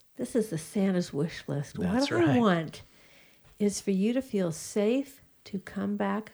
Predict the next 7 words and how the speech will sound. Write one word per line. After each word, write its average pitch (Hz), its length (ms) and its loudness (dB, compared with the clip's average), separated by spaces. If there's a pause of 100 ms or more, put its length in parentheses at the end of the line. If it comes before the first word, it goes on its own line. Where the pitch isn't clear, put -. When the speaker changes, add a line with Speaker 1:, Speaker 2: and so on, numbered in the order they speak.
(140)
Speaker 1:
closer, 185 800 -4 (2750)
and 202 840 2 (2000)
also 214 840 0 (600)
to 226 560 0
find 269 920 -2 (300)
your 196 680 0 (500)
soulmate 254 800 -2